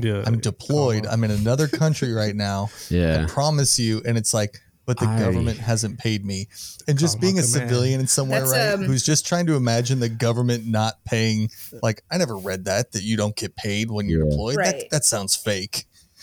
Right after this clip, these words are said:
Speaker 4: You would be
Speaker 2: Yeah.
Speaker 4: cr-, you would be, you would be very surprised about how many, um, sailors are reaching out to, like, you know, their senators and
Speaker 3: Oh,
Speaker 4: their,
Speaker 3: yeah.
Speaker 4: you know,
Speaker 3: I'm
Speaker 4: state
Speaker 3: not
Speaker 4: senators
Speaker 3: surprised.
Speaker 4: with
Speaker 3: I was
Speaker 4: these
Speaker 3: just about
Speaker 4: issues.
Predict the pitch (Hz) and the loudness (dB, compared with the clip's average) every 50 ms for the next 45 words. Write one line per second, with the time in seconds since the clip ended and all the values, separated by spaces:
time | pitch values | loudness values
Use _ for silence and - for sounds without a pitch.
0 | - - 208 233 269 285 247 202 190 196 202 226 220 196 - - 214 - - 214 | -12 -8 -6 -4 -2 -2 -4 -4 -6 -4 -4 -2 -2 -2 -2 -2 -2 -2 -2 -2
1 | 214 233 233 214 233 220 202 180 - - 202 208 220 226 208 208 208 202 202 190 | -2 -2 -2 -2 -2 -2 -2 -2 -4 -4 -4 -4 -4 -4 -4 -4 -4 -4 -2 0
2 | 190 190 190 190 - 185 - - 160 165 175 190 185 - 170 156 131 78 - - | 0 0 0 0 -2 -4 -4 -2 0 0 0 0 -2 -2 -2 0 0 -2 -4 -4
3 | 202 180 185 185 208 202 196 196 196 185 180 180 175 165 - - - - 170 165 | -2 -2 -2 0 0 0 0 0 -2 -2 -2 -2 -4 -6 -8 -10 -8 -4 -2 -2
4 | 160 156 156 - - 190 185 190 185 175 165 156 165 165 160 - 170 170 160 - | -2 -2 -2 -2 -2 0 0 0 0 0 0 0 -2 -2 -4 -4 -4 -4 -2 -2
5 | - - 180 165 156 151 151 151 - - - - - _ - - _ - 180 190 | -2 -2 0 0 0 0 0 -4 -8 -16 -20 -20 -20 _ -20 -20 _ -6 -4 -2
6 | 175 147 143 - - 180 180 170 151 151 139 139 - - - - _ _ _ _ | 0 0 0 0 0 0 0 0 0 0 -2 0 -2 -2 -4 -4 _ _ _ _
7 | _ _ _ _ _ _ _ _ _ _ _ _ _ - 104 101 92 156 147 - | _ _ _ _ _ _ _ _ _ _ _ _ _ -4 -2 -2 0 0 -2 -2
8 | 73 80 82 165 156 147 - 110 117 110 101 120 139 - - 160 147 147 151 151 | -4 -4 -4 -2 -2 0 0 0 2 2 2 2 2 0 -2 -2 -2 -4 -4 -2
9 | 185 185 - 120 113 92 - - 180 220 - - 117 107 98 - - - - - | 0 0 2 2 2 2 2 2 2 2 2 2 0 0 0 0 0 0 -2 -4